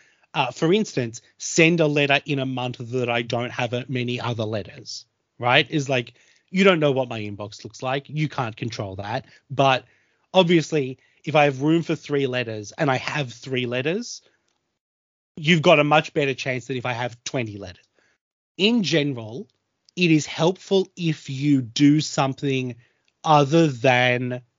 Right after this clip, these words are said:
just be nice to us. Uh, and I say that because it's very nice when you are nice to us. I always appreciate it. If the letters page is just people saying, "Wow, Michael, you're great," and me saying,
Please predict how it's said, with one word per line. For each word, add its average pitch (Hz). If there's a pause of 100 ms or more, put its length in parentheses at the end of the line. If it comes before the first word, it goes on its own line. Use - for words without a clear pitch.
(160)
just 127
be 120
nice 110
to 98
us. - (260)
Uh, 139
and 160
I 147
say 190
that 190
because 135 (240)
it's -
very 147
nice 123
when 131
you 113
are 107
nice 104
to 123
us. 147
I 127
always 123
appreciate 107
it. 135 (720)
If 190
the 151
letters 160
page 147
is 135
just 135 (420)
people 151
saying, 127
"Wow, 127
Michael, 131
you're 127
great," 117
and 139
me 131
saying, 120